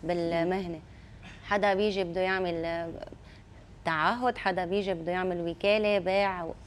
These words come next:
Speaker 1: آه، آه، مسؤولية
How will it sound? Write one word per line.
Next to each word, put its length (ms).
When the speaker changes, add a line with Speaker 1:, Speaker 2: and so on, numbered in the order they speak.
Speaker 1:
آه، 680
آه، 480
مسؤولية 440